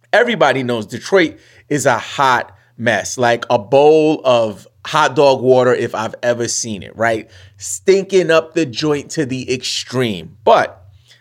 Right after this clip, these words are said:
there's opportunity here. And I think Ausar Thompson down the stretch, especially because Detroit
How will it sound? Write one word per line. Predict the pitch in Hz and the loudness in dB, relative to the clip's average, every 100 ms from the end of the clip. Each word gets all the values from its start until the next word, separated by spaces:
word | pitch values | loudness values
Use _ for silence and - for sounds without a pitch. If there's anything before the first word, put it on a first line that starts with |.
| _ | _
there's | 165 214 | -2 2
opportunity | - - 185 - 240 185 113 | 2 0 -2 0 0 0 -2
here. | 101 92 78 | -4 -6 -4
And | 123 | 0
I | 147 | 0
think | - 180 160 - _ - - | 2 0 0 -8 _ -10 -2
Ausar | 139 175 156 | 2 4 2
Thompson | 151 156 160 - 151 | 2 0 0 0 -2
down | 147 147 | 2 2
the | 135 | 0
stretch, | 127 - 151 156 - | -4 2 2 0 -8
especially | - - 269 254 226 | -6 -2 -2 -2 -2
because | 180 - 156 131 | 0 4 2 2
Detroit | 135 - - 180 180 | -6 -6 0 2 2